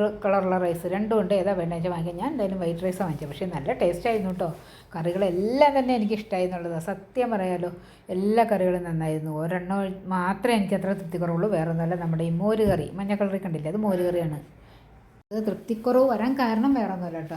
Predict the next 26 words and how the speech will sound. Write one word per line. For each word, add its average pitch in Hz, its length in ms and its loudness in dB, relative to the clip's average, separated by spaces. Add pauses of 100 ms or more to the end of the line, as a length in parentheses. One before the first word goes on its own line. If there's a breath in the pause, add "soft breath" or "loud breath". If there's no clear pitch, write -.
അതിന് 160 220 -8
ഇത്തിരി 180 240 -10
പുളി 196 240 0
കുറവായിരുന്നു. 170 500 -2
മോര് 180 260 -2 (140)
പുളി 214 240 -2
കുറവുള്ള 185 400 0
മോരായിരുന്നു 151 460 -6
എന്നുള്ളത് 151 280 -6 (120)
മാത്രമാണ്. 180 600 -6
പിന്നെ 156 240 -10
പായസവും 185 440 -2
ഉണ്ടായിരുന്നു, 156 340 -4
പരിപ്പ് 160 300 -6
പായസം. 160 220 -4 (120)
ആ, 202 60 -8 (120)
പിന്നെ 165 400 -2
ഒരു 240 160 4
കാര്യം, 233 340 4
കൊണ്ടാട്ടമുളകും 180 680 0
തൈരും 190 300 4
ഒക്കെ 226 200 2
ഉണ്ടായിരുന്നു 180 320 0
കേട്ടോ. 165 200 -6
അപ്പോൾ 175 220 -10
അടിപൊളിയായിരുന്നു. 226 680 4